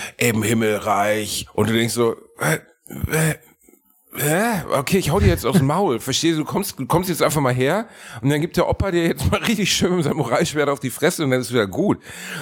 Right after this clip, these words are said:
Und ich hab keine Ahnung, wie ich da umgebracht hab. Ich weiß wirklich nicht. Ich, ich hab's einfach gemacht. Fühlt sich extrem befriedigend an.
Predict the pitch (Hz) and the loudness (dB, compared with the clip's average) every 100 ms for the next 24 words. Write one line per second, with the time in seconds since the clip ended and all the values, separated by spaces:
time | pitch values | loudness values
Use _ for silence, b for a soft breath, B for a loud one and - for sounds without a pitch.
0 | B 170 185 180 196 247 330 330 330 262 | B 0 0 -4 -4 -2 0 0 0 -2
1 | 147 135 107 110 92 92 117 107 147 175 | -4 -2 0 0 0 -2 -2 0 0 0
2 | 170 180 110 90 - 131 117 85 - 139 | 0 0 0 -2 -2 -2 -2 -6 -4 0
3 | 165 156 165 165 151 139 175 - - B | 0 2 2 2 0 0 -2 -8 -18 B
4 | B B - 160 143 220 170 104 147 - | B B -2 0 0 -2 0 -2 -2 -2
5 | 180 196 175 - 196 170 131 - 107 156 | 0 0 -2 -4 0 0 0 -2 -2 -2